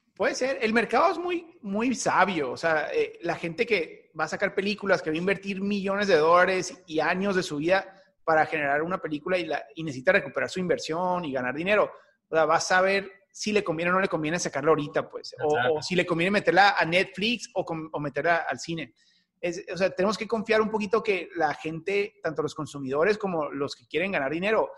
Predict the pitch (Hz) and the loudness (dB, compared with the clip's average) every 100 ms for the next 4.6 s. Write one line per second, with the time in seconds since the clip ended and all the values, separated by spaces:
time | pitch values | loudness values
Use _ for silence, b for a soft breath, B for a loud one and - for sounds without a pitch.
0 | B - 151 190 - 175 190 156 - - | B -8 -4 -2 0 0 0 -4 -8 -16
1 | 117 170 190 180 165 175 190 196 160 123 | -6 0 0 0 -2 -2 -6 -6 -6 -4
2 | 143 165 - 175 175 190 185 151 - 147 | -2 -2 0 -2 -2 -2 2 2 0 -6
3 | 139 127 127 165 427 _ _ _ _ 147 | -6 -6 -6 -8 -10 _ _ _ _ -8
4 | 156 165 - 220 214 160 | -4 -2 4 4 2 -6